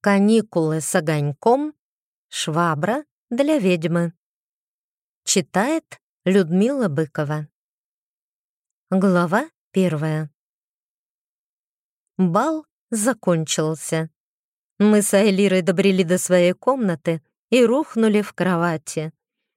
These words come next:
Благо, на следующий день можно было спать сколько хочется, потому что в Академии Изумруд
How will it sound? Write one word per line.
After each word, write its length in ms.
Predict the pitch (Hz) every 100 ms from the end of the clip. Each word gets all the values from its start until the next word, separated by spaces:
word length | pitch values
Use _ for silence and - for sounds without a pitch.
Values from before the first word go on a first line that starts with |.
| -
Благо, 480 | 214 294 453 294 180
на 160 | 180
следующий 720 | 185 196 185 165 185 175 -
день 240 | 185 269 254
можно 280 | 202 175 185
было 220 | 190 185
спать 380 | - 190 190 -
сколько 400 | - 185 - 180
хочется, 680 | - - - - - 170 - _ _ _
потому 320 | 262 269 254
что 180 | 233 233
в 60 | 220
Академии 640 | 226 220 202 254 220 214
Изумруд 680 | 170 180 180 202 311 214